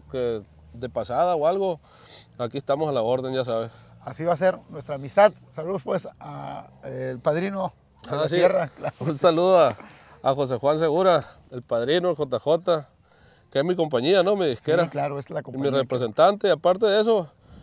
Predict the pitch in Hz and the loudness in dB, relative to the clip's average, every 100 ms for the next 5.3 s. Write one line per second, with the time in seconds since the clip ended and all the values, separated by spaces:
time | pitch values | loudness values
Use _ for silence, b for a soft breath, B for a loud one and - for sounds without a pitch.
0 | b - 147 170 202 220 180 139 190 156 | b -2 0 2 2 2 2 2 2 2
1 | 104 - 147 120 _ - 151 190 160 170 | -2 -8 -8 -8 _ -6 -2 0 0 0
2 | 190 180 156 143 131 156 175 180 175 - | -2 0 2 2 4 4 4 2 -2 -6
3 | 147 151 165 170 175 180 156 123 160 147 | -4 -2 -2 -2 -2 -2 -2 0 0 0
4 | 143 165 170 139 156 156 165 165 123 185 | 0 0 0 0 0 0 0 0 0 0
5 | 185 175 | -2 -6